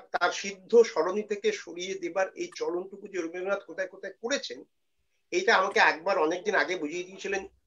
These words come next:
আহ, অনন্ত কুমার চক্রবর্তী। অসামান্য মানুষ ছিলেন, গানের একেবারে, আহ, আধার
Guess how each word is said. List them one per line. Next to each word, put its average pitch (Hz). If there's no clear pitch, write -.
আহ, 147
অনন্ত 196
কুমার 226
চক্রবর্তী। 220
অসামান্য 185
মানুষ 175
ছিলেন, 208
গানের 139
একেবারে, 147
আহ, 131
আধার 151